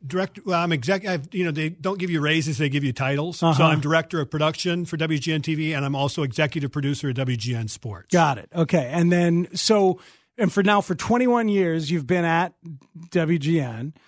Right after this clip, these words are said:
Speaker 2: Um, how many of those years have you done what you do now for baseball games?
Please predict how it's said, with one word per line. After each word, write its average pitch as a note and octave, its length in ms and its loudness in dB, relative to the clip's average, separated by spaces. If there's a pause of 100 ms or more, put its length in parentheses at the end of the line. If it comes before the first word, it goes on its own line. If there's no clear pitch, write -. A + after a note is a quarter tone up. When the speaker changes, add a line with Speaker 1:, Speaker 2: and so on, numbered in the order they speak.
(320)
Speaker 2:
Um, E3 320 0
how A#3 300 2
many A3 380 2
of D#3+ 100 0
those E3+ 260 2
years E3 320 2
have D#3+ 220 2
you D#3+ 200 2
done F3 440 2 (120)
what F3 220 0
you E3+ 140 -2
do D#3+ 280 0
now C#3+ 600 -2
for D#3+ 200 0
baseball C#3 520 -4
games? F#2+ 440 -20